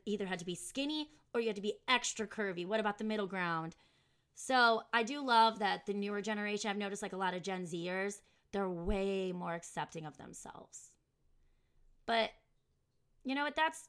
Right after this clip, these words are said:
that's what we should aim for. It's not too late to, to get there. You know, <laughs> we can do this, ladies and men. We can learn to love ourselves. We can quit being so hard on ourselves.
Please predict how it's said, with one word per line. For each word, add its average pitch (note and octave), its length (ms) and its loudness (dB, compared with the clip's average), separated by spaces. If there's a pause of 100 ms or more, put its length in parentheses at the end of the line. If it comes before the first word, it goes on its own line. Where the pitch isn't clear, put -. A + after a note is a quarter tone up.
that's D4 180 2
what D#4 140 -4
we D#4 100 -4
should C#4 140 -4
aim D4 140 -2
for. F#3+ 420 -2
It's A3+ 140 -4
not D4+ 200 0
too D4+ 180 -8
late B3 420 -2
to, G#3 160 -6 (100)
to - 140 -2
get F#3 240 -4
there. - 320 -10
You A#3 140 -4
know, A3+ 260 6 (160)
<laughs> - 180 -20
we E4+ 140 2
can A4+ 180 4
do E4+ 200 4
this, - 360 -2 (300)
ladies A#3+ 340 4
and A3 100 2
men. A3 360 4 (480)
We D4 80 -2
can G4 140 4
learn E4 180 6
to C#4 60 4
love A#3+ 180 8
ourselves. A3 600 6
We D#4+ 60 -4
can D4+ 160 -2
quit C4 180 -2
being A3+ 160 2
so G3+ 160 0
hard F#3+ 200 4
on F#3 120 4
ourselves. F#3 720 0